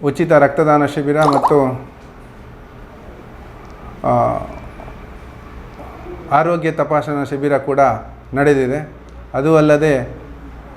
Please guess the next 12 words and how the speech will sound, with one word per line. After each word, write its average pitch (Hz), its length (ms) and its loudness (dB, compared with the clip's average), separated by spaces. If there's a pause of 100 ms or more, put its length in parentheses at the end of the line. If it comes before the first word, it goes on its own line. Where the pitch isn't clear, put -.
(360)
ಮೊನ್ನೆ 147 560 4 (160)
ಮಾನಸಿಕ 170 400 0
ಒತ್ತಡ 151 320 0
ನಿರ್ವಹಣೆಗೋಸ್ಕರ 139 920 2 (1700)
ಪದ್ಮಶ್ರೀ 165 460 2
ಪ್ರಶಸ್ತಿ 156 440 0
ಪುರಸ್ಕೃತ 147 520 -2 (500)
ಡಾಕ್ಟರ್ 143 400 0
ಸಿ 156 180 -4
ಆರ್ 156 160 0
ಚಂದ್ರಶೇಖರ್ 147 840 -2
ಇವರಿಂದ 143 400 2